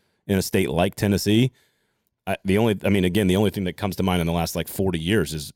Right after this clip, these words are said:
is the overturning of Roe versus Wade that would, might actually, you might be able to pick off some voters and, and say, "Look, come, come on this side. We're gonna take care of this side of the issue." I,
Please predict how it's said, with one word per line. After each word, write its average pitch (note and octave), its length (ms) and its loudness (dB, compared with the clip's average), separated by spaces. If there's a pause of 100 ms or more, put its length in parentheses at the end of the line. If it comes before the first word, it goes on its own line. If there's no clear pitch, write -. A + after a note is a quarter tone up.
is E2 160 -2
the F2 120 -2
overturning E2 440 -2
of D#2 100 -6
Roe D#2+ 100 2
versus D#2 280 -4
Wade D#2+ 200 4
that C#2+ 80 0
would, D#2+ 200 0
might F2 240 0
actually, D#2 600 -2 (520)
you F2+ 140 -2
might F2+ 220 0
be F#2+ 60 4
able F2+ 120 4
to E2 40 0
pick - 220 -2
off E2 160 2
some E2 120 -2
voters E2 460 2
and, D#2 320 -4
and D#2 140 -4
say, E2 120 0
"Look, E2+ 280 0
come, F#2 180 -2
come G2 180 0
on F2+ 120 2
this F2 140 0
side. D#2+ 260 0
We're E2+ 100 -2
gonna E2 160 -4
take D#2 240 -6
care E2 180 -2
of D2+ 60 -4
this E2+ 160 -2
side D#2+ 180 -4
of D#2 60 -6
the D#2 140 -2
issue." D#2+ 260 -4
I, F#2+ 140 0